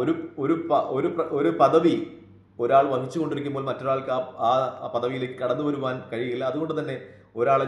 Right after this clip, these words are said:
ചവിട്ടി മെതിച്ച് മാത്രമേ മറ്റൊരാൾക്ക് മുന്നോട്ട് പോകുവാൻ പറ്റുകയുള്ളൂ. അതുകൊണ്ട് തന്നെ സ്വന്തം പ്രസ്ഥാനത്തിനകത്തു നിന്നുണ്ടാകുന്ന ഒരുപാട് വെല്ലുവിളികൾ ഈ അവസരത്തിൽ രാഹുൽ മാങ്കൂട്ടത്തിൽ നേരിടേണ്ടി വന്നേക്കാം. പ്രത്യേകിച്ചും ഇന്നലെ യൂത്ത് കോൺഗ്രസിൻ്റെ സംസ്ഥാന കമ്മിറ്റിയുടെ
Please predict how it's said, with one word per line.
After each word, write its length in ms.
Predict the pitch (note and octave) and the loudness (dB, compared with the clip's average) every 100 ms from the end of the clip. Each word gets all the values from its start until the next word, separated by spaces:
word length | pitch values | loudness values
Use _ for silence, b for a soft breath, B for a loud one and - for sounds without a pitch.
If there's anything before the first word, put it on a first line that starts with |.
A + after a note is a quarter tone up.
| - | 0
ചവിട്ടി 320 | C3 C#3+ D3 D3+ | 0 0 2 0
മെതിച്ച് 220 | C3+ - B2 | -2 -6 -4
മാത്രമേ 300 | A2+ A#2+ A#2+ | -4 -4 -6
മറ്റൊരാൾക്ക് 420 | A2+ B2 A#2 A2+ A#2 | -6 -4 -4 -4 -6
മുന്നോട്ട് 280 | G#2+ A#2 B2 | -8 -6 -6
പോകുവാൻ 240 | A2+ A2+ A2+ - | -4 -4 -4 -6
പറ്റുകയുള്ളൂ. 440 | - B2 A2+ B2+ - B2 | -6 -6 -4 -6 -8 -6
അതുകൊണ്ട് 240 | C#3+ D3 C#3 | -4 -4 -4
തന്നെ 140 | C3 B2+ | -6 -8
സ്വന്തം 240 | B2+ C#3+ C3+ | -6 -4 -4
പ്രസ്ഥാനത്തിനകത്തു 720 | A#2 D3 D#3 D#3 D3 C3 C3+ | -2 2 2 2 -2 -4 -4
നിന്നുണ്ടാകുന്ന 500 | B2 A#2+ A#2 A#2+ A#2 A2+ B B B B - | -4 0 2 2 -2 -6 B B B B -8
ഒരുപാട് 360 | A#2+ A#2+ C3 B2+ A#2 | -4 0 2 2 0
വെല്ലുവിളികൾ 440 | A#2 B2+ B2+ A#2 A2+ | -2 -2 -2 -2 -4
ഈ 20 | A2 | -4
അവസരത്തിൽ 320 | G#2+ G#2+ G2 G#2 | -4 -8 -6 -4
രാഹുൽ 180 | G2 A2 | -2 -2
മാങ്കൂട്ടത്തിൽ 420 | A2 G#2+ G#2+ F#2 G#2+ | -4 -4 -6 -6 -8
നേരിടേണ്ടി 380 | G#2 G2+ G#2 G#2 G#2 | -8 -8 -8 -6 -6
വന്നേക്കാം. 440 | G#2 A2 A2 C3+ E3 - | -6 -6 -4 -4 -6 -10
പ്രത്യേകിച്ചും 480 | - C3+ C#3+ D3+ D3 - - | -8 -6 -4 -6 -8 -10 -6
ഇന്നലെ 280 | B2 E3+ D#3+ A#2 | 2 6 8 6
യൂത്ത് 200 | A#2 C#3 | 2 0
കോൺഗ്രസിൻ്റെ 500 | B2+ B2+ A#2+ C3 A#2+ A#2 B B - B2 | -4 -4 -6 -4 -4 -4 B B -4 -2
സംസ്ഥാന 420 | A#2 - D#3 D#3+ D3 | -2 4 6 6 4
കമ്മിറ്റിയുടെ 360 | B2+ B2 B2 | 0 0 0